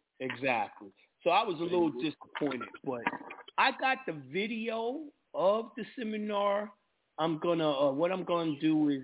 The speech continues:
Speaker 1: I'm gonna put it out as a D V D.
Speaker 2: Oh, love, love. I didn't know you. Oh, I thought it was pretty much
Speaker 1: Bro,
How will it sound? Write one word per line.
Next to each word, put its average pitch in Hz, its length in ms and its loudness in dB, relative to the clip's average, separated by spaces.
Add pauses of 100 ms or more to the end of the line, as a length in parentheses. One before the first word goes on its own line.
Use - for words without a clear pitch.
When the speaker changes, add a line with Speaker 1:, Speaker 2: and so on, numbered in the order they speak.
Speaker 1:
I'm 143 120 2
gonna 135 140 0 (120)
put 160 180 4
it 151 220 4
out 139 320 4 (520)
as 127 160 -4
a 123 60 -6
D 127 240 -2
V 127 120 -2
D. 127 340 -6 (2500)
Speaker 2:
Oh, 113 260 6
love, 139 500 4
love. 156 260 2
I 143 100 0
didn't 160 120 0
know 143 80 -2
you. 147 180 -6 (840)
Oh, 110 60 -4
I 123 120 0
thought 127 140 -2
it 120 40 -2
was 117 100 -10
pretty 131 160 -8
much 135 120 4
Speaker 1:
Bro, 151 220 4